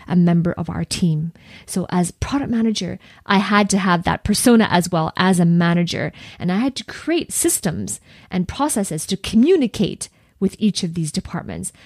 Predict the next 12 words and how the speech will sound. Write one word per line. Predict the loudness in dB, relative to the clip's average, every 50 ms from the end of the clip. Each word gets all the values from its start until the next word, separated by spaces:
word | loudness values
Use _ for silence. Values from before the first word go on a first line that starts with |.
| -14 -4
When | 0 0
there | 2 2
was | 2 0 -2
feedback | 0 4 4 4 4 4 0 -2 -2 -2 -4
from | -2 -2 0
the | 2 2
marketplace, | 2 0 -2 -4 -8 -8 -6 -4 -4 -4 -6 -8 -14 -20 _
from | _ -2 0 0 0
sales | 0 2 4 4 4 4 4
or | 2 -2
tech | -2 -4 -4 -4
support, | -4 -8 -6 -6 -6 -6 -6 -6